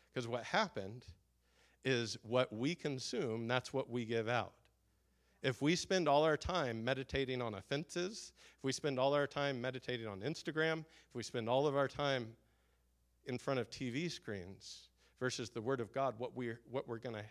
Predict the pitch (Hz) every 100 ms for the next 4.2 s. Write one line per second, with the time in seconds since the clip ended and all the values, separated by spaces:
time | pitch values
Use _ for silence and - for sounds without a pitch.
0 | - 139 160 - 120 113 117 131 117 95
1 | 95 _ _ - 113 110 107 - 185 98
2 | 98 98 _ _ _ _ _ 123 110 113
3 | 113 - 120 107 110 - 95 92 120 98
4 | 90 -